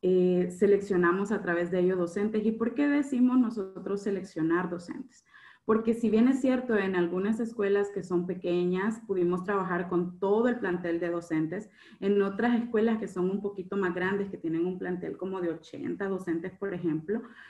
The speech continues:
lo, las autoridades del centro educativo, que son los directores y directoras, pues seleccionaron aquellos docentes que no tuvieran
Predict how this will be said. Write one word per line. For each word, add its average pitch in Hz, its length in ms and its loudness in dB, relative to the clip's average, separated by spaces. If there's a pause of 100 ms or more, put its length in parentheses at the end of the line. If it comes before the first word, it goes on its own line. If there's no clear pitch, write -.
(140)
lo, 196 760 4
las 190 200 2
autoridades 180 640 0
del 185 140 -2
centro 175 260 -4
educativo, 165 540 -6
que 175 80 -6
son 165 260 0
los 170 260 0
directores 175 600 -4
y 175 80 0
directoras, 165 600 -4
pues 185 220 -6 (240)
seleccionaron 208 680 2
aquellos 226 360 2
docentes 214 440 -2
que 214 100 -2
no 180 160 -4
tuvieran 190 480 -2